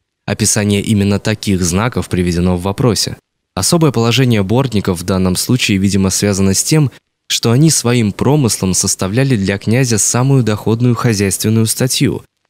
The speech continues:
Своим фирменным знаком бортники помечали свои борти – деревья с ульями в дуплах. Иногда количество таких бортий доходило до сотни в разных концах леса. Знамя бортника переходило по наследству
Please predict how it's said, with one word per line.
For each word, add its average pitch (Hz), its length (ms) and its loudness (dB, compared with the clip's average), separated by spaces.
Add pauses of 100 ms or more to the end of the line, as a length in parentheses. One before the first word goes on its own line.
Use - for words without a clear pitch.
(440)
Своим 101 420 0
фирменным 98 580 0
знаком 95 520 0
бортники 117 420 0
помечали 101 520 0
свои 107 360 0
борти – 113 540 -2 (400)
деревья 101 560 0
с - 160 -2
ульями 104 320 2
в 85 100 -4
дуплах. 87 420 -4 (720)
Иногда 104 460 0
количество 98 540 -2
таких 95 340 -4
бортий 113 400 0
доходило 101 460 0
до 104 160 -2
сотни 107 400 0
в 90 80 0
разных 92 320 -2
концах 110 420 -2
леса. 110 420 0 (580)
Знамя 101 460 0
бортника 98 520 -2
переходило 92 580 0
по 127 100 -2
наследству 95 720 0